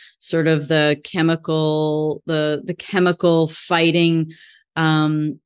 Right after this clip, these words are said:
markers it has to remain a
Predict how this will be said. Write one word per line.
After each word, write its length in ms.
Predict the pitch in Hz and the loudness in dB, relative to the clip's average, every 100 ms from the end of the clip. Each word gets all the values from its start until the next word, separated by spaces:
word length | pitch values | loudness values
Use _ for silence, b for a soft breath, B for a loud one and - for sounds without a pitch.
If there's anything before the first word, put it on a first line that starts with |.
| _ | _
markers 580 | - 170 165 160 165 151 | -2 2 2 4 2 2
it 140 | 160 - | -2 -4
has 640 | 165 160 151 151 147 - | -2 0 2 0 -2 -8
to 680 | - 160 156 151 151 147 - _ _ _ | -4 0 2 2 0 -2 -8 _ _ _
remain 680 | 165 165 160 156 151 151 139 _ | -2 2 4 4 2 0 -4 _
a 200 | 143 143 | -4 -4